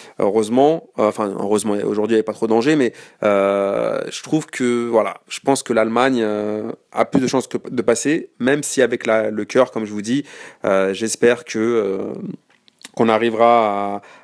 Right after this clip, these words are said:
à, à battre enfin les Allemands en, en compétition, euh, officielle et qu'on arrivera à se venger de tout ce qu'ils nous ont fait, euh, dans l'histoire. Je parle pas dans l'histoire, euh, je parle dans l'histoire footballistique, hein. Pour le reste, euh, euh, je ne rentrerai pas dans ce débat-là.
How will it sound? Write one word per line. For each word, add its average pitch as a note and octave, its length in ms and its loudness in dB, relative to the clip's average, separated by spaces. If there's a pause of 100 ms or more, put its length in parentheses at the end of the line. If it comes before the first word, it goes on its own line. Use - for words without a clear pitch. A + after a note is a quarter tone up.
à, - 60 0
à G#2+ 40 2
battre A#2+ 280 0
enfin C3+ 240 2
les A#2+ 160 2
Allemands A2+ 720 0
en, G#2+ 40 -6
en A2+ 40 0
compétition, A2 1040 -2
euh, G#2+ 40 -12 (320)
officielle C3 640 2 (300)
et A#2+ 120 4
qu'on A#2+ 180 -2
arrivera A2+ 340 2
à A#2+ 40 2
se A2 80 -6
venger A2+ 240 -4
de A#2+ 60 -8
tout - 100 -16
ce - 60 -12
qu'ils B2 100 -4
nous A2 140 -4
ont A2 80 -4
fait, C3 240 0
euh, A#2 160 0 (400)
dans D#3 120 8
l'histoire. C#3+ 480 4 (680)
Je - 80 -8
parle A#2 160 4
pas B2+ 100 2
dans A2+ 120 0
l'histoire, G#2+ 460 0
euh, G2+ 760 -6
je A#2+ 80 -10
parle A#2+ 140 2
dans A#2 60 4
l'histoire A#2+ 220 2
footballistique, A#2 640 -4
hein. G#2+ 280 -4 (240)
Pour A#2+ 100 2
le A2 80 4
reste, G#2+ 340 0
euh, G#2+ 160 -8 (760)
euh, - 80 -6 (120)
je A2+ 140 -6
ne G#2+ 100 -2
rentrerai A#2 360 2
pas C3 100 6
dans A#2+ 100 0
ce G#2+ 60 -4
débat-là. G#2+ 480 0